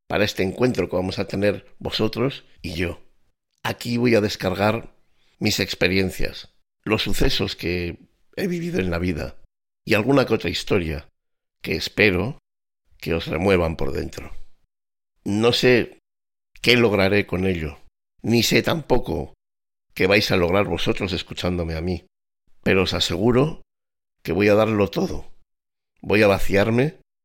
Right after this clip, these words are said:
para que, de alguna forma, todo esto que yo he vivido y las piedras que me he encontrado por el camino os faciliten vuestro caminar en este trayecto de la vida.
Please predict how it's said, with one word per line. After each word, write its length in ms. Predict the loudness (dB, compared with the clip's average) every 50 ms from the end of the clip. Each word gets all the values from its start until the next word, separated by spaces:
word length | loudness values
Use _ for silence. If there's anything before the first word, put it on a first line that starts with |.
| -6
para 260 | -4 -2 0 0 -2 -2
que, 240 | 0 0 0 0
de 220 | -2 -2 -2 0 0
alguna 280 | 2 2 2 0 0
forma, 500 | 2 2 2 2 2 0 -2 -4 -6 -12 _ _ _ _ _ _ _ _ _ _
todo 300 | 0 2 2 4 4 2
esto 300 | 2 0 0 -2 -4 -4
que 140 | -2 -2
yo 100 | 0 0
he 60 | 0 0
vivido 480 | 0 -2 -2 -2 0 0 0 0 0
y 60 | -2
las 200 | -2 -2 -2 -4
piedras 420 | -4 -2 0 0 2 0 0 -2 -4
que 100 | -4 -4
me 80 | -2
he 40 | -2
encontrado 500 | -2 -2 -4 -4 -2 -2 0 0 0 -2
por 120 | -2 -4 -6
el 100 | -6 -6
camino 480 | -6 -2 0 0 0 0 -2 -4 -8 _ _ _ _ -6
os 160 | -4 -2 2 2
faciliten 800 | 2 4 4 4 4 4 2 2 0 -2 -4 -4 -6 -10 -14 _ _ _ _ _ _
vuestro 360 | -2 0 0 0 2 0 -2
caminar 460 | 0 0 0 0 2 2 2 2 0 -2 -6 _ _ _ _ _
en 160 | -6 -4 -2
este 200 | -2 -2 -2 -4
trayecto 460 | -2 -2 0 0 0 0 -2 -2 0
de 80 | 0 2
la 120 | 2 0
vida. 300 | 0 -2 -4 -4 -6 -8